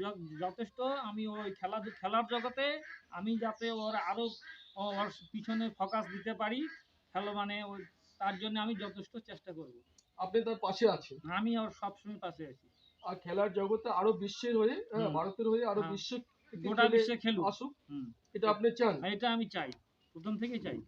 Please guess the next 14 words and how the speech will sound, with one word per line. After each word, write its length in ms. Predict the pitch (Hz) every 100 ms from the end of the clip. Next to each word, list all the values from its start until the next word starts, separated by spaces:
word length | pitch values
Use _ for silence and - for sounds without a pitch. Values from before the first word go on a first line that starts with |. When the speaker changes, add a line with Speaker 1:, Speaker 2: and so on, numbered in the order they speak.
| - _ _ 196
Speaker 2:
নমস্কার 460 | 208 240 - 269
দর্শক, 400 | 220 214 - 214 - - _ - - _ _ _ _ _ -
আপনারা 360 | 196 196 233 233
শুনলেন 500 | 233 262 262 208 247 - _ - - - - - -
প্রতিভার 520 | 208 208 247 247 240 240 - - - - _ _ _ _
বাবার 380 | 180 185 220 262
মুখ 160 | 247 233 -
থেকে। 220 | 160 151 - - - - _ - _ _ -
তিনিও 360 | 254 294 311
চান 280 | 311 269 170 143 - - -
তার 180 | 208 208
মেয়ে 460 | 208 247 285 226 226 - _ _ _ - - - _ _ - -
বিশ্বের 500 | 180 269 277 - 311
একটা 400 | 285 277 285 269